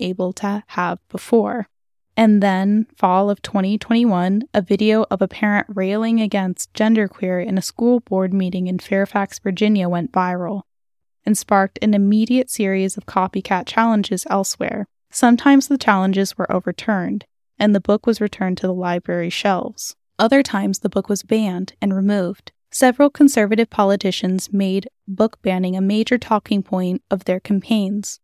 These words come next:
There were so many challenges in quick succession before the end of the year that I literally could not keep track of them all. I was getting so many interview requests that I could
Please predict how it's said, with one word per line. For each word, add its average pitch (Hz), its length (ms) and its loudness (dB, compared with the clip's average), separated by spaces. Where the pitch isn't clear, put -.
There 220 140 2
were 214 80 2
so 233 280 2
many 226 280 6
challenges 185 560 0
in 190 160 0
quick - 260 -2
succession 190 800 -6
before 214 320 0
the 190 140 0
end 180 160 -2
of 175 60 -6
the 190 80 -2
year 180 520 -2
that 220 140 2
I 226 80 6
literally 254 720 2
could 220 320 -2
not 202 260 -2
keep - 240 -6
track 196 320 -4
of - 80 -18
them - 180 -4
all. - 320 -8
I 202 200 4
was 247 180 6
getting 196 300 0
so 233 340 2
many 220 320 6
interview 202 500 -2
requests 190 600 -4
that 226 120 4
I 214 120 4
could 269 360 2